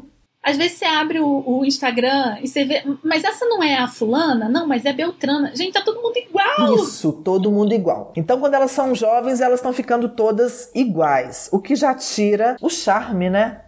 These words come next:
Speaker 2: Todo mundo igual.
Speaker 1: Uhum.
Speaker 2: O le-, o, o charme que a gente tem é a diferença que a gente tem,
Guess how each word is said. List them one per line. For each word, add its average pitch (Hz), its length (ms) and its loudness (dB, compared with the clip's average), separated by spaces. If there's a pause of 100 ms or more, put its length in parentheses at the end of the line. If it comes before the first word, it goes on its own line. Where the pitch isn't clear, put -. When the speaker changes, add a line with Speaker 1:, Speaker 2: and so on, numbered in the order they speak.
(120)
Speaker 2:
Todo 269 200 2
mundo 262 200 2
igual. 214 260 4
Speaker 1:
Uhum. 208 100 2
Speaker 2:
O 254 40 4
le-, 254 280 4
o, 233 360 0
o 240 60 2
charme 285 480 0
que 247 80 0
a 214 40 4
gente 190 280 -2
tem 247 320 -2
é 285 160 2
a 392 40 0
diferença 427 640 0
que 403 100 0
a 392 40 2
gente 392 300 -4
tem, 403 240 -2